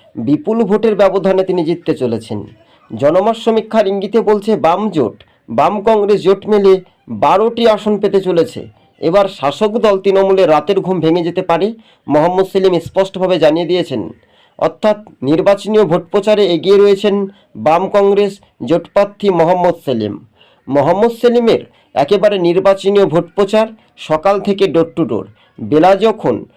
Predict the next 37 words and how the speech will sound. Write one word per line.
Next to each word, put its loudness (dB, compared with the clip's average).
সাড়ে -2
বারোটা 2
নাগাদ, 2
তখন 0
আরও 2
একটা 0
খোশ -4
মেজাজে 2
কর্মীদের 2
একটা 2
অন্যতম 2
উন্মাদনা 2
দেখতে 0
পাওয়া 4
যাচ্ছে 2
চোখে -4
পড়ার 2
মতো। -4
তবে 2
তার 2
প্রতিদ্বন্দ্বিতা 0
প্রার্থী 0
হিসেবে 2
দেখা 2
যাচ্ছে -2
আবু -2
তাহের 2
খান 0
তৃণমূলের 2
প্রার্থী -2
অনেকটাই 2
পিছিয়ে -2
থাকবেন, -6
কেননা 4
শিক্ষার -4
দিক -2
থেকে 0